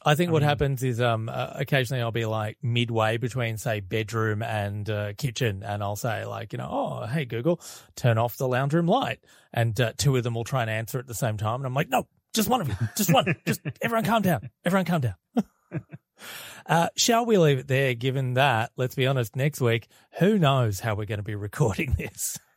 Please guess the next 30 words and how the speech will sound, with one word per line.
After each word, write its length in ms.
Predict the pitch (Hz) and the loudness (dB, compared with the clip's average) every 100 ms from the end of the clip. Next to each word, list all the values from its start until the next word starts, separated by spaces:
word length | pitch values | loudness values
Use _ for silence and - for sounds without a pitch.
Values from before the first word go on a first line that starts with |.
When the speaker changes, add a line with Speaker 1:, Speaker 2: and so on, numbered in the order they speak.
| - | -4
Speaker 2:
Yep. 320 | 127 127 - 269 - - | 0 0 0 -4 -4 -4
Yeah, 220 | 120 107 | -4 -4
you're 160 | 113 | -4
totally 260 | 117 139 143 | -2 -2 0
right. 320 | 117 110 113 - - - - | 0 0 -2 -4 -6 -8 -2
Um, 400 | 131 135 143 143 - | 0 2 -2 -6 -6
yeah, 180 | 170 156 | 0 0
I 60 | |
just 180 | 151 165 | 0 -2
wanted 220 | 170 156 135 | -2 -2 -4
to 140 | 147 120 | -8 -8
quickly 400 | - 214 214 220 | -6 -6 -2 -2
shout 340 | - 185 170 | 0 2 2
out 300 | 151 143 - - - - | 2 0 -4 -10 -10 -4
for 260 | 151 151 | -2 0
next 500 | 151 156 165 170 - | -2 0 0 -2 -4
week 280 | 139 151 143 | -2 0 0
on 140 | 135 131 | -2 -2
The 60 | |
Scrapyard, 880 | 123 - 127 123 - 113 107 107 107 - 262 | -2 -2 -2 -2 -4 -4 -4 -8 -12 -16 -14
uh, 220 | 113 110 104 | -8 -8 -6
which 220 | 110 - | -8 -6
is 160 | 104 | -8
my 240 | 113 104 104 | -8 -8 -8
show 260 | - 135 123 | -6 -4 -4
about 240 | 110 113 - | -4 -8 -4
all 220 | 185 190 | 2 2
things 340 | 180 185 165 120 | 2 2 2 0
Blizzard 540 | 120 135 143 147 110 | -6 -6 -4 -4 -6
games. 720 | 131 117 120 127 170 - - | -8 -6 -6 -2 -2 -2 -4